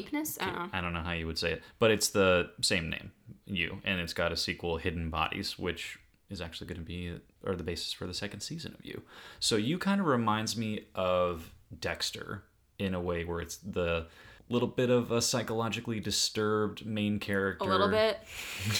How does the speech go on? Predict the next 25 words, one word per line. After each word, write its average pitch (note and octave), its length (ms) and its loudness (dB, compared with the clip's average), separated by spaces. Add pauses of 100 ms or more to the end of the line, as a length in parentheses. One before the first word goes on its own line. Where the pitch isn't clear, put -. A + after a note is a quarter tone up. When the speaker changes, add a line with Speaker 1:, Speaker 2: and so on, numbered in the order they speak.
(420)
Speaker 2:
Yeah, E2+ 180 -2 (100)
yeah, E2+ 140 0 (140)
a - 80 0
lot. - 280 0 (400)
Um, F2+ 480 2 (320)
but G2+ 280 4 (440)
narrating G2+ 560 4
from F#2 240 -4
his F2 460 -2 (180)
point F#2+ 260 0
of E2+ 80 -2
view E2 340 -2
throughout E2+ 640 0 (300)
the F2 280 -4
episode E2+ 600 -2
and E2 120 -4
the D#2+ 60 -6
story, E2 320 -2
kind E2 200 -6 (100)
of, F#2 100 -4
so F#2+ 140 0
we E2 80 -4
see G2 240 2
it G2 120 0
from F#2 380 0